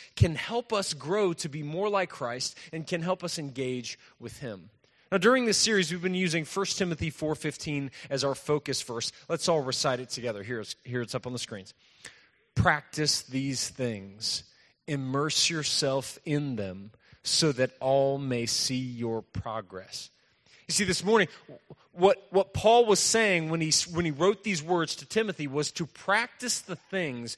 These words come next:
that will help you become more of the person God has called you to be. That's the point. And I can't think of a discipline that's probably more countercultural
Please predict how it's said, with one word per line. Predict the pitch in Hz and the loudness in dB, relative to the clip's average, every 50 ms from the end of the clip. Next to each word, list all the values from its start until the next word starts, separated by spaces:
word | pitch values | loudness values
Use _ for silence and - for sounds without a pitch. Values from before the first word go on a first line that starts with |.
| - - - 180 - | -12 -14 -16 -4 -2
that | 151 165 | -2 0
will | 151 151 147 143 131 | 0 0 -2 -2 -4
help | - 143 160 175 202 202 - 185 | -2 0 2 2 2 0 -2 -6
you | 202 208 | -6 -6
become | 165 160 208 180 - - 151 139 127 123 120 113 - - - - 117 | -4 -6 -8 -8 -6 -6 -4 -4 -4 -4 -6 -8 -12 -14 -20 -20 -16
more | - 120 127 131 139 143 156 175 190 202 202 202 151 | -12 -8 -6 -4 -2 0 0 2 2 2 2 2 0
of | 143 143 - | -2 -6 -6
the | - 139 | -8 -8
person | - - 151 143 131 - - 143 127 123 | -6 -6 -8 -6 -6 -6 -6 -8 -8 -8
God | 113 131 123 117 120 120 113 | -6 -4 -4 -4 -4 -6 -8
has | 123 120 - | -8 -8 -10
called | - - 120 104 101 98 101 | -8 -8 -8 -10 -10 -10 -14
you | 101 98 | -16 -16
to | 95 - - 107 | -14 -14 -14 -14
be. | 101 113 104 92 95 92 _ _ _ _ _ _ _ _ _ _ _ _ _ _ _ _ _ _ _ _ _ - | -12 -12 -12 -12 -14 -18 _ _ _ _ _ _ _ _ _ _ _ _ _ _ _ _ _ _ _ _ _ -4
That's | 147 135 - - | -4 -4 -4 -6
the | - - | -10 -12
point. | - - - 160 135 113 - _ _ _ _ _ _ _ _ _ _ _ _ _ _ _ _ _ _ _ _ _ _ _ _ _ _ _ _ _ _ _ _ - | -10 -8 -6 -6 -6 -6 -8 _ _ _ _ _ _ _ _ _ _ _ _ _ _ _ _ _ _ _ _ _ _ _ _ _ _ _ _ _ _ _ _ -8
And | 170 180 - | -6 -2 0
I | 180 180 | 0 2
can't | - - 240 247 220 - | 4 6 4 4 2 0
think | - 233 226 - 220 | -2 -2 0 0 0
of | 175 156 | 0 0
a | 135 | 0
discipline | 120 135 180 170 - - 147 - - 131 113 104 104 120 131 _ _ _ _ _ _ _ - | -2 -2 -4 -2 -2 -4 -6 -8 -10 -10 -10 -10 -12 -14 -16 _ _ _ _ _ _ _ -8
that's | 156 143 - - | -8 -8 -8 -8
probably | - - 175 165 165 160 160 147 151 147 135 | -4 0 0 0 0 0 -2 -6 -4 -4 -4
more | 131 135 143 143 160 180 196 214 202 | -4 -4 -2 0 0 2 2 2 0
countercultural | - - - 180 170 185 185 - - 190 - - - 185 165 160 - - - 120 107 101 90 78 | -2 -4 -4 -4 -4 -4 -6 -8 -10 -12 -10 -10 -8 -6 -6 -6 -8 -10 -10 -8 -8 -10 -10 -12